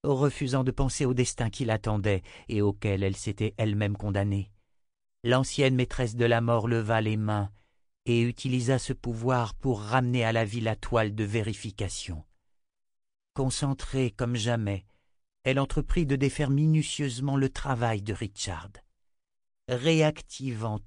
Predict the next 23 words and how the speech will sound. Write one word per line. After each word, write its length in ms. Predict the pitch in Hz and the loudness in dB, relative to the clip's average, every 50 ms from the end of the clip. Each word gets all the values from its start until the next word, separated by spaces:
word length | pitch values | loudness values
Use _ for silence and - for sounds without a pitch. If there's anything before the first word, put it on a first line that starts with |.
| - | -4
toutes 240 | - 208 202 - - | -2 -2 -2 -2 -2
les 100 | 165 147 | -2 -2
connexions, 600 | - - 147 131 123 - - - - - 120 117 120 - _ _ _ _ _ _ _ _ _ _ _ | 0 0 0 0 0 -2 -6 -10 -10 -10 -10 -12 -14 -16 _ _ _ _ _ _ _ _ _ _ _
elle 140 | - 147 147 | 0 0 0
fit 240 | 131 - - 139 - | 0 -4 -8 -4 -4
appel 300 | 147 - - 160 151 143 | -2 0 2 2 4 4
aux 120 | 135 131 | 4 4
deux 180 | 127 123 151 156 | 4 4 2 2
facettes 500 | - - 151 131 - - 143 123 - 131 | 2 0 -2 -2 -2 -2 -4 -4 -4 -4
de 120 | 123 120 | -2 0
la 120 | 117 117 113 | 0 2 2
magie, 440 | 110 107 107 101 92 95 95 95 98 - - - - _ _ _ - | 0 0 0 -2 -2 -4 -6 -6 -8 -12 -18 -20 -20 _ _ _ -6
la 160 | - 113 104 | -2 -2 0
particularité 840 | 101 107 104 - - 107 - - 110 104 101 101 104 98 - 131 117 | 0 0 -2 -2 -4 -8 -4 0 0 2 2 2 0 0 -2 -2 -4
fort 280 | - - 117 104 90 | -2 -2 0 0 0
rare 240 | 87 101 104 95 95 | 2 2 0 0 0
de 80 | 104 95 | -2 -6
son 180 | - - 101 | -6 -6 -6
pouvoir, 600 | - - 98 87 98 107 113 113 107 101 - - _ _ _ _ _ _ _ _ _ _ | -4 -4 -4 -2 0 0 0 0 -2 -4 -8 -12 _ _ _ _ _ _ _ _ _ _
pour 220 | - 151 156 147 | 0 2 2 4
réactiver 720 | - 151 156 151 147 139 131 - - - 131 120 110 127 117 | 6 6 6 6 6 4 2 -2 -6 -6 -4 0 2 2 2
le 120 | 110 110 | 2 0
construct 680 | 107 - 131 127 - - - - - 127 113 - - - | -2 -2 -2 -4 -4 -4 -2 -2 0 0 -2 -4 -10 -10